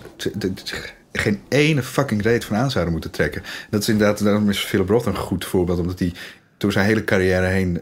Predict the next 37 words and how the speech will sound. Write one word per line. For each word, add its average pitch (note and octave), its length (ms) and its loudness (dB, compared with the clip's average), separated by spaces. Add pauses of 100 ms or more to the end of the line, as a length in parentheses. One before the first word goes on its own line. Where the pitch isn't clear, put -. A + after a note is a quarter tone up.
eh, F2 340 2 (300)
ja, G#2 120 0
alleen G2 240 2
maar A2 100 0
voor F2+ 120 -6
shit - 300 0
heeft E2+ 220 -4
ge-, F2 220 -2
<laughs> A#2 40 4
rotzooi B2 460 2
heeft G#2 240 0
gezorgd. - 640 0 (280)
En C3 120 4
dat A#2+ 120 6
begon D3+ 420 4 (360)
met F3 220 4
het A2 100 0
moment A#2+ 300 4
dat G2+ 100 2
hij A2+ 180 4
als A#2 180 4
zijn A2 120 2
eerste B2+ 220 2
boek, A2+ 320 2
verhalenbundel, F#2 880 2
waarin G#2+ 380 2
hij F#2 200 0 (100)
eerlijk D3 420 4
schreef F2 420 -2 (100)
over G#2 420 0 (240)
Joodse G#2 380 0
gezinnen. A2+ 460 0 (640)
Op G#2 160 -2
een G2+ 100 0
moment G2 380 2
dat F2+ 160 0
dat, F2+ 180 -2